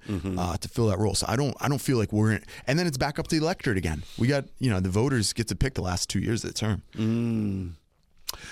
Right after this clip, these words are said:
Speaker 1: You're listening to Next on W Q L N Radio. I'm your host, Marcus Atkinson, here in studio with newly elected City Council President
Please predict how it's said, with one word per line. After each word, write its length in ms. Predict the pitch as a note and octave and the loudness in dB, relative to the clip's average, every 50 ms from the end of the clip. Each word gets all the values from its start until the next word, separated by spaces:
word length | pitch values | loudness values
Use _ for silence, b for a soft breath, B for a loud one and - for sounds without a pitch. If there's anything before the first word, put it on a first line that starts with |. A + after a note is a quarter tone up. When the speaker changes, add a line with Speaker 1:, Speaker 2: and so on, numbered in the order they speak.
| B | B
Speaker 1:
You're 160 | B C3+ C#3+ C#3+ | B 0 2 2
listening 300 | D#3+ D3+ - C3 B2 A2+ | 2 0 0 0 0 0
to 180 | - - C3 A2+ | 0 2 2 2
Next 360 | A2+ A2+ A2+ A2+ - - G#2+ | 2 2 2 0 0 0 0
on 100 | G2+ G2+ | 0 0
W 320 | G2 G2+ F#2 F2 F#2+ G2 | 0 0 -2 -2 -4 -4
Q 300 | F2 - - C3 A2+ G#2+ | -4 -2 0 2 4 4
L 120 | G#2 G2 G2+ | 4 2 2
N 120 | G2+ G2+ | 2 2
Radio. 340 | G2 G#2 G#2 G#2 G2+ G#2 G2+ | 2 2 2 2 0 0 0
I'm 280 | G2+ G#2 G2 G2 G2+ | 0 0 0 0 0
your 100 | F#2 F#2 | 0 0
host, 260 | F#2 G#2+ A2+ A2 - - | 2 2 2 2 0 0
Marcus 340 | A2 G#2+ A2+ - G#2 - | 0 -2 -2 -2 -2 0
Atkinson, 420 | A2 G#2+ A2 A2 G#2 G2 F#2+ G2+ G2+ | 0 0 0 0 -2 -4 -4 -2 -2
here 260 | G2 G#2+ C3+ D#3+ D#3+ | 0 0 2 0 0
in 220 | - - A2+ A2+ A2 | 0 0 0 0 0
studio 500 | - - - - D#3+ E3+ E3 E3+ E3 E3 | 0 -2 -2 -2 -2 0 0 2 2 2
with 180 | C#3+ A#2+ F#2+ F#2+ | 0 0 0 0
newly 420 | G#2 A2 A#2+ C#3 D#3 D#3+ D#3 D#3 | 0 2 2 2 2 2 0 0
elected 580 | B2+ G2 F#2 F#2+ G#2 A2 A#2+ - - - - - | 0 2 2 2 2 2 2 0 -4 -10 -8 -6
City 320 | - - - A#2 A#2 A2+ | -4 -2 -2 0 0 -2
Council 400 | G#2+ - A2+ A2 A2 G2+ - F#2+ | 0 0 0 0 0 0 -2 -4
President 500 | - - - C#3 D3 C#3+ D3 D3 C#3+ - | -4 -2 0 0 2 2 0 -2 -4 -4